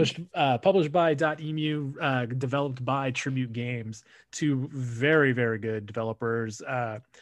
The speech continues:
uh, Dot M U did Streets of Rage four, which is really, really good. Um, and Tribute Games, a lot of those people worked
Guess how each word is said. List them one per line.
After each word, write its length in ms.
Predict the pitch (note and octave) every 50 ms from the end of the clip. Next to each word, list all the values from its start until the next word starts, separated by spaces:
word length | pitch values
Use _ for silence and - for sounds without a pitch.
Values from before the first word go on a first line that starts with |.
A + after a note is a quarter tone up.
| - - - - _ _ _ _ -
uh, 200 | - C3+ A#2+ A#2+
Dot 240 | A2+ B2 C3 C3 B2+
M 120 | C3 B2+
U 140 | C3 C3 B2+
did 300 | B2+ C3 B2+ B2+ A#2+ G#2+
Streets 260 | - - - C3 A2+
of 100 | - A2 A2+
Rage 220 | A2+ A#2 A2 -
four, 380 | - - F#3 F3 F3 F3 F3 F3
which 160 | D#3 C#3 B2+
is 400 | B2+ B2 A#2 G#2+ G#2+ G#2+ A2 -
really, 600 | - D#3+ C3 A2 A2 G#2+ A2 B2 C#3 C#3+ C3+ C3
really 280 | A#2+ A#2+ A#2+ A#2 A2+ G#2+
good. 400 | G2+ A2+ A2 A2 A2 A2 G#2+ G#2+ _ _ _ _ _ _ _ _ -
Um, 580 | B2+ B2+ A#2+ A#2 A2+ A2 A2 G#2 G#2 G2+ A#2+ - _ - - _ -
and 300 | C3+ B2 A#2 A#2 A#2 -
Tribute 280 | - - C#3 C3+ B2
Games, 240 | - C3+ C3 C3 B2+
a 40 | B2
lot 180 | A#2 B2+ C3
of 60 | C3 B2
those 160 | C3 C3 B2+
people 340 | - C#3+ C3 - B2+ A#2+ A2+
worked 360 | A2+ A2+ A#2+ B2 A#2+ -